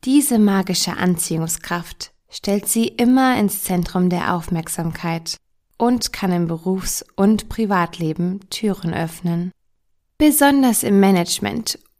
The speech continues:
oder in der Politik erzielen charismatische Personen eine besondere Wirkung.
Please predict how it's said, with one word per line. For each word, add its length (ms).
oder 300
in 160
der 80
Politik 760
erzielen 600
charismatische 880
Personen 680
eine 220
besondere 680
Wirkung. 540